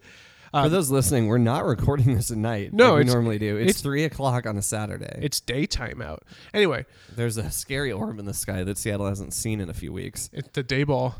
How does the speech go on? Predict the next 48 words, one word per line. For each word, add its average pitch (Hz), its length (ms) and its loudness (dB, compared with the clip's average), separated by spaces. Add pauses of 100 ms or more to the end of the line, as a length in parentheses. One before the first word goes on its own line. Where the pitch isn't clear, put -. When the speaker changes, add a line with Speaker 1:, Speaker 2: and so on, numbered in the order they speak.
(100)
Speaker 2:
The 110 80 -8
day 107 200 0
ball. 110 320 -2 (840)
Speaker 1:
But 170 260 4
that's 165 200 4
when 196 120 4
they 151 100 4
take 143 180 0
Zoidberg 131 440 2
with 120 200 -4
them. - 260 -8 (300)
Speaker 2:
Yeah, 139 240 0
Speaker 1:
And, 123 420 2
Speaker 2:
<laughs> - 0 -
yeah. 113 300 -6 (380)
Speaker 1:
uh, 131 420 -2
to 214 180 4
set 175 240 4
up 135 240 0
the, 127 540 2
the, 127 240 -2
uh, 117 260 -4
centerpiece 127 560 0
of 110 100 -6
this 113 160 -6
plot. 123 360 -4 (720)
And 160 580 2 (360)
they 151 140 2
pass, - 640 4
on 156 240 0
their 156 160 4
way 135 280 -2
to - 180 -4
Europa, 127 540 -2
they 120 120 -8
pass 131 340 -4
the - 140 -6
monolith 127 680 -8
from 127 160 -12
two - 200 -10
thousand 127 440 -8
one 127 280 -4
and 139 220 -2
twenty 135 340 -6
ten 131 360 -4
just 135 200 -4
hanging 139 480 -2
out 127 360 -2